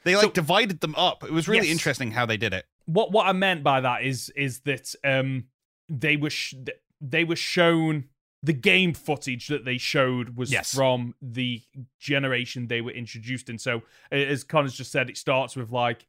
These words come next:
Speaker 2: you know, they, they hover over the Pokeballs and it shows Squirtle, Charmander, Bulbasaur. Then it jumps into Cyndaquil, um, Totodile, and Chikorita, and so on and so forth in the games that they were introduced. But you are right, they,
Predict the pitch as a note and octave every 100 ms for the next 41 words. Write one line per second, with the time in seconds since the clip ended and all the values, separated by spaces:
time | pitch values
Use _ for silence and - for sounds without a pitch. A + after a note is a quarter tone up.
0 | _ _ - C3+ C3 B2 A#2+ B2 B2 B2+
1 | A#2 - D3+ C3 C#3 B2+ B2+ C3+ B2 A#2+
2 | B2+ B2 A#2+ A#2 B2 G#2+ - B2+ A#2+ A#2+
3 | A2+ - - C#3+ C3 B2+ - B2 A#2+ A#2
4 | A#2+ A2+ - A2+ - C#3+ C#3 A#2+ C3 A2+
5 | C3+ A#2+ B2 - C3 B2 A#2+ B2+ A#2+ A#2
6 | _ _ _ - A#2 A#2 A#2 A#2 A2 -
7 | C3+ A#2+ A2+ A2+ A2 A2+ A2 A2 - A#2
8 | A2+ A2+ - B2 B2 A#2 - A#2+ A#2 D#3
9 | C#3+ C3+ B2 B2 B2 A#2 - D3 C#3 B2
10 | B2 A#2+ A2+ A#2+ A2+ A2+ A2 A2+ B2 -
11 | C3 C#3+ D3+ E3+ D#3+ D#3 C#3 B2+ C3